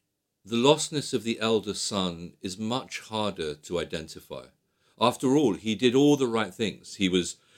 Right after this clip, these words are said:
obedient, dutiful, law-abiding, hard-working. Outwardly, the elder son was faultless.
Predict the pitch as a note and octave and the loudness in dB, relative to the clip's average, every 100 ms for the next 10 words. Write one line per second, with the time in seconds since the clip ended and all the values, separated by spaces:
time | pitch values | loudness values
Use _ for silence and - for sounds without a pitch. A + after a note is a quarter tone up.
0 | - - F2 G#2+ G#2 G#2+ A2+ A#2+ - A2 | -16 -6 0 2 2 4 2 2 -10 -14
1 | G2+ F#2 G#2 G#2+ - - A2+ A#2 A2+ G2+ | -14 -8 0 0 0 -4 0 0 2 6
2 | G#2+ G#2+ G#2+ G#2 G2+ G2 G#2+ A2+ - - | 8 8 6 4 4 2 -2 -4 -14 -4
3 | A2 A2 F#2 G2+ G2 - G#2 A2 _ _ | 4 4 6 2 2 -2 -6 -8 _ _
4 | _ _ _ A2+ D#3+ E3 B2 F2+ E2 E2 | _ _ _ 4 4 4 -4 -2 -2 0
5 | A2+ _ _ _ - A2 A#2+ B2 A2 G2 | -2 _ _ _ -6 2 6 6 4 -4
6 | - C3+ G#2+ D2+ D#2+ G2+ _ _ _ _ | -2 0 0 -2 -8 -16 _ _ _ _
7 | F#2+ F2+ A2 F#2+ C#2 - - - | -12 -6 0 0 -2 -16 -20 -20